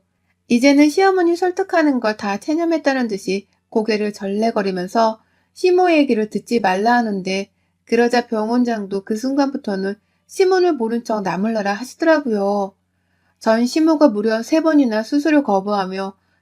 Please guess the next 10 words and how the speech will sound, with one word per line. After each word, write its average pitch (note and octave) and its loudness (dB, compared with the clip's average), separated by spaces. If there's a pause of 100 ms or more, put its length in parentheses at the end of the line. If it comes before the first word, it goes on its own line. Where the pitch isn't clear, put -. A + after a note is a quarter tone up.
(120)
의사를 A3+ 2
돌려보냈다는 B3+ 0
사실을 C4 0
듣고선 A3+ -4 (260)
또 F4+ 2
한 F#4 4
번 D#4 6
기절하려는 B3+ 4
듯 G3 -2
놀랬고요. G3 2